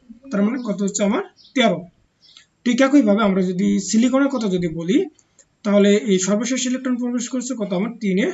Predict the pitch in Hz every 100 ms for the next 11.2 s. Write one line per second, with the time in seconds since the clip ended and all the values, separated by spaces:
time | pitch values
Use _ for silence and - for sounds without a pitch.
0 | - - 185 185 180 190 185 190 180 208
1 | 220 214 208 190 180 175 165 - 240 381
2 | - _ _ _ 190 190 190 180 240 247
3 | 226 233 226 214 220 226 359 262 180 180
4 | 165 208 214 214 180 202 339 370 - 185
5 | 190 180 175 247 - 190 175 180 180 180
6 | 214 269 240 180 160 151 _ _ _ _
7 | _ _ _ _ _ _ _ - - -
8 | _ 214 240 247 262 - 240 262 285 220
9 | 302 294 - _ _ _ _ _ _ _
10 | 202 202 214 208 220 247 254 277 269 254
11 | 202 208